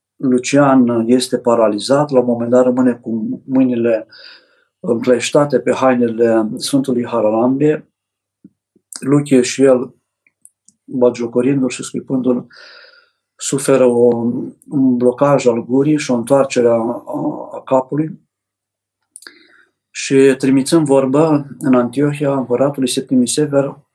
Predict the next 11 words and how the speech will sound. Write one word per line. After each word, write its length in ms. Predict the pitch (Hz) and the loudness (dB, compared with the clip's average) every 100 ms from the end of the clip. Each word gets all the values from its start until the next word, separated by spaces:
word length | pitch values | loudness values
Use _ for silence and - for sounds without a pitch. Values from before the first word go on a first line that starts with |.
| _ _ _ | _ _ _
despre 300 | 127 123 127 | -4 -2 -2
ce 120 | 147 | -2
se 140 | 143 | 2
întâmplă 720 | 127 113 131 135 147 147 147 - | 0 2 -2 0 2 2 0 -4
în 100 | 127 | -6
jurul 280 | 120 131 127 | -4 0 2
acestui 800 | 120 135 131 - 123 120 117 - _ _ _ _ _ _ _ _ _ _ _ | 2 -4 -8 -2 0 0 -4 -10 _ _ _ _ _ _ _ _ _ _ _
episcop 640 | 143 127 143 147 - 151 | 0 0 0 -2 0 0
în 140 | 123 117 | 0 0
vârstă 520 | 139 147 - 147 147 - - _ _ _ _ _ _ | 0 -2 2 2 2 -6 -14 _ _ _ _ _ _
și 180 | - - | -14 -14